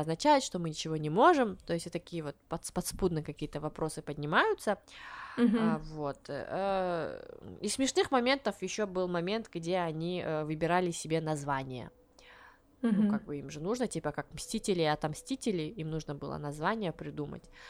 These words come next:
Speaker 1: Вот как они придумывали это название, как они придумывали эти супергеройские костюмы, ам, как они, э,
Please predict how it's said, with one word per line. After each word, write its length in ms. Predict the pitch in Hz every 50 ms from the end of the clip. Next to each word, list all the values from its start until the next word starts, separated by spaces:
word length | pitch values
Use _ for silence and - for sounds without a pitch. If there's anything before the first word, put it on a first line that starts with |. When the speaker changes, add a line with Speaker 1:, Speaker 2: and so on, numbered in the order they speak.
| - - - -
Speaker 1:
Вот 80 | - 185
как 120 | 208 196 -
они 160 | 185 175 175
придумывали 500 | - 175 156 - 175 170 170 160 151 147
это 160 | 143 - 147
название, 720 | 143 147 143 143 147 143 147 135 135 131 131 - - - - - - - - - - - - - - - - - _
как 180 | - 180 - -
они 140 | 202 196 185
придумывали 540 | - 190 175 170 185 185 180 170 170 165 165
эти 180 | 160 - -
супергеройские 720 | 160 - - - 180 170 156 151 165 165 175 170 - - 160
костюмы, 760 | - - 175 - - - - - 160 151 143 143 135 143 - - - - - - - - - - - - -
ам, 800 | - - 151 143 143 139 143 139 139 139 139 135 135 131 127 123 117 120 120 123 - 113 - - - - - - - 160 156 -
как 200 | - 185 - -
они, 380 | 196 180 185 185 185 180 175 -
э, 200 | - 170 160